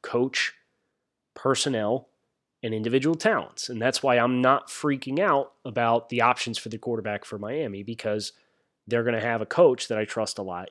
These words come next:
in Brian Flores based on what he showed last year. And the personnel,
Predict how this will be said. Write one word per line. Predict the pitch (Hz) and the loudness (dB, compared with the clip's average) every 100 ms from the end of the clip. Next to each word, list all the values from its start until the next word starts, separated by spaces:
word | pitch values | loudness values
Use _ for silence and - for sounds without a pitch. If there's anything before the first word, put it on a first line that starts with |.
| - | -16
in | 98 95 | -14 -14
Brian | 98 92 90 | -12 -14 -14
Flores | 90 - 208 95 101 | -10 -2 0 -2 -6
based | - 98 - | -8 -8 -8
on | 101 95 95 | -10 -10 -10
what | 95 101 | -8 -8
he | - 107 | -8 -6
showed | - 95 | -6 -4
last | 101 113 113 - | 0 0 -2 -8
year. | - - _ _ _ _ _ _ _ _ _ _ _ _ - | -12 -20 _ _ _ _ _ _ _ _ _ _ _ _ -18
And | 92 | -16
the | |
personnel, | 87 113 104 - 127 190 120 123 | -10 -8 -6 -2 4 6 6 4